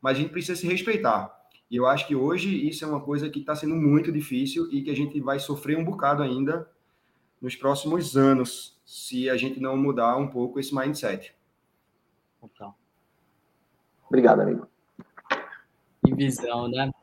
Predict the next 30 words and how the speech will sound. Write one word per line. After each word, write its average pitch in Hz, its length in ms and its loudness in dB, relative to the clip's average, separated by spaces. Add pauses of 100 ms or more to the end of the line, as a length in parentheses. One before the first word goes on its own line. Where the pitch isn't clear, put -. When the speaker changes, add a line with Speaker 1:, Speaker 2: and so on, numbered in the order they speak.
(280)
Speaker 2:
Demais. 117 720 0 (520)
E 202 60 12
é 262 160 12
isso. 262 400 10 (120)
Deco, 233 640 10 (160)
quando 220 200 8
é 214 60 10
bom 202 280 8
passa 190 320 6
rápido 160 640 4
demais. 160 540 6
Que 202 100 4
saudade 185 840 8
dessas 175 340 6
segundas-feiras. 175 1080 6 (480)
Foi 180 160 12
demais, 165 580 8
foi 202 140 10
incrível, 208 380 6
mas 240 360 10 (480)
ainda 202 320 12
temos 196 320 8
um 185 100 4
tempinho 180 420 6
pra 254 120 2
você 233 260 2
deixar 180 460 4 (260)
uma 180 120 2
consideração 165 720 8
final 143 800 8